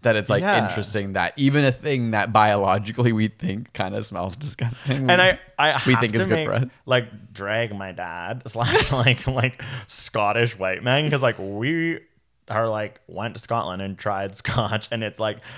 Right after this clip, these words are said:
Speaker 2: they're like, "It takes ten years to get into
Speaker 1: Yeah.
Speaker 2: it." I'm like, "What?" And then they're like, "Okay, so you gotta sniff from away so it doesn't burn your nostril. Then you gotta get a little closer, and that's where you can s-, kind of smell the
Speaker 1: Oh
Speaker 2: chemical."
Speaker 1: my
Speaker 2: I'm like,
Speaker 1: God.
Speaker 2: "Chemical?" And they're like, "And then you, and then you taste it." I was like, "This is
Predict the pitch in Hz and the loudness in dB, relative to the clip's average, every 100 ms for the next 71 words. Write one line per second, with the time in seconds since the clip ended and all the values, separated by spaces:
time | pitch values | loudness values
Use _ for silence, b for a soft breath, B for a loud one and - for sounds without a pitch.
0 | B 147 156 151 - - 254 226 - 156 | B 2 2 2 0 6 6 6 4 4
1 | 156 151 156 151 139 135 135 135 147 160 | 6 6 6 4 2 4 6 8 6 6
2 | 170 185 180 180 131 - 147 151 135 - | 8 8 6 6 4 2 4 4 2 -6
3 | - 123 117 120 160 214 - 151 156 160 | -2 4 6 6 6 0 0 4 6 8
4 | 156 220 240 190 180 165 - 277 277 302 | 6 6 2 0 0 -2 0 0 0 0
5 | 277 202 156 165 165 165 131 - 165 180 | 2 2 2 2 -2 -2 -2 2 2 0
6 | 170 156 135 131 269 82 B B 143 185 | -2 0 0 -2 -6 -8 B B 4 6
7 | 220 254 269 254 240 202 - 220 180 156 | 8 8 8 8 8 6 4 4 4 4
8 | 190 254 220 196 165 139 - 170 165 131 | 4 2 2 2 0 -2 -2 0 0 -2
9 | 156 135 104 156 202 - 175 175 175 170 | -2 -2 0 2 4 6 6 4 4 0
10 | 170 185 175 160 139 131 123 135 170 170 | 0 2 4 6 6 6 6 4 2 4
11 | 180 269 220 147 B - 190 240 202 147 | 4 2 2 -2 B 0 2 2 0 0
12 | 151 214 180 151 - _ _ 135 202 156 | 0 2 2 0 -4 _ _ 2 2 0